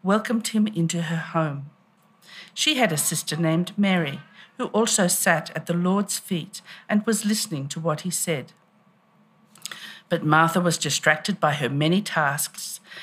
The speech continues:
and she came up and asked, "Lord, don't you care that my sister has left me to serve alone? So tell her to give me a hand." The Lord answered her, "Martha, Martha,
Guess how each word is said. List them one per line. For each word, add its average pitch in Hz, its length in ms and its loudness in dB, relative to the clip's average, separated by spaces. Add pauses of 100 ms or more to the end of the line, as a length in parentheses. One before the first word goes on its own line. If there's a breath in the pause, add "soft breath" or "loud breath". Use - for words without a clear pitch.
(140 loud breath)
and 185 120 4
she 220 100 2
came 226 380 2
up 170 180 2
and 165 160 -2
asked, 151 540 -4 (500 loud breath)
"Lord, 247 240 4
don't 302 300 4
you 262 80 -2
care 156 480 2
that 170 180 2
my 190 160 6
sister - 320 -2
has 170 240 0
left 170 260 0
me 214 260 2
to 170 100 -4
serve 175 320 2
alone? 165 560 2 (640 loud breath)
So - 140 -2
tell 381 280 4
her 254 300 4
to 202 200 -2
give 180 140 2
me 190 180 4
a 180 60 4 (160)
hand." 160 400 0 (960 loud breath)
The 180 80 0
Lord 190 340 4
answered 160 340 0
her, 143 320 -4 (540 loud breath)
"Martha, 220 680 2
Martha, 175 580 0